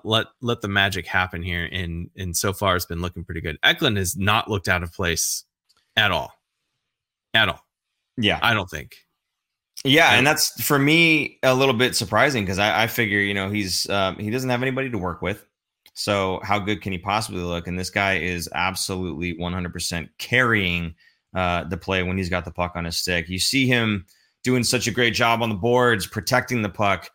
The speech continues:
Speaker 2: um, taking bumps and shoves and everything else and just dealing with it. Um, I don't wanna say Crosby, but it's, it's slightly Crosby-esque where he's able to use his body so well, uh, to shield the puck, and he's very shifty. Um,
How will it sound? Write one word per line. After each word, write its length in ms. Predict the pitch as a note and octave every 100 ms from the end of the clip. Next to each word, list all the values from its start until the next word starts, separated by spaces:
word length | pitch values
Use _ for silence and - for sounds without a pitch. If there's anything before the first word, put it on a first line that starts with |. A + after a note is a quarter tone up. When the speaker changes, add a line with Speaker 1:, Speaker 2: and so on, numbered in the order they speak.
| _ _ _
Speaker 2:
um, 300 | G#2+ G#2 G2
taking 520 | - B2 A#2 A2+ G#2
bumps 300 | F2+ A2 G2+
and 120 | F#2+ F2+
shoves 360 | - G#2+ G2+
and 80 | G#2
everything 340 | G2+ G2+ G2+
else 220 | G2+ G2+ F#2+
and 100 | F#2
just 160 | F2
dealing 320 | E2+ G2 G#2
with 180 | G2+ F2+
it. 160 | F#2+ F2+ _ _ _
Um, 680 | F#2+ G#2 G2 F#2+ F#2+ F#2 D2 - _
I 100 | A2+
don't 120 | C#3+
wanna 120 | C#3+ A#2+
say 180 | A2+
Crosby, 640 | G#2 - A2+ A#2+ F#2+ G#2 G2
but 200 | F2 G2+
it's, 240 | G#2+ - A#2
it's 200 | A2+ -
slightly 500 | - B2 B2 A#2+ A#2+
Crosby-esque 840 | B2 A#2 G2+ G#2 G#2 G2+ - -
where 200 | G#2+ G2
he's 240 | G#2 F2+
able 220 | G2 G2+
to 120 | G2 G2
use 200 | G2 G2
his 140 | F2+
body 360 | F#2 G2 G2+ F#2+
so 240 | - G2+
well, 480 | F#2+ G2+ G2 F#2+ - _ -
uh, 140 | F#2+
to 140 | F2+ G2
shield 320 | - A2+ G#2
the 80 | G2
puck, 380 | G#2+ G2+ G2 - _ _ -
and 260 | G2 G2
he's 180 | G2 F2+
very 260 | A2 G#2+ G2
shifty. 680 | - - G2+ - F2 D#2+ _ _ _ -
Um, 560 | G2 F#2 F#2 F2+ F2+